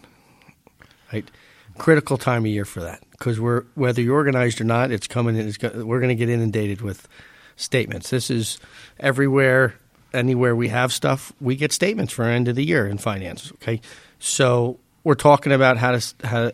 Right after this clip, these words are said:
if they're, you're not organized, how to get organized, okay?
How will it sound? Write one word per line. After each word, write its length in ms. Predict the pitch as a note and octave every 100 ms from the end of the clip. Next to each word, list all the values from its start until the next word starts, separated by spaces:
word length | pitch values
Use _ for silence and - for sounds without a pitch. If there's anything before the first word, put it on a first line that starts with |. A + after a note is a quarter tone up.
| -
if 180 | B2 A2+
they're, 140 | B2 A#2
you're 240 | B2 A2+
not 320 | A2+ A#2 A#2+ -
organized, 600 | A#2 G#2+ G2+ G2 G2 -
how 100 | G#2
to 60 |
get 200 | G#2 G#2+
organized, 600 | F#2+ F2+ F2 E2+ G#2 - - _ _ _ _
okay? 220 | G#2+ F#2+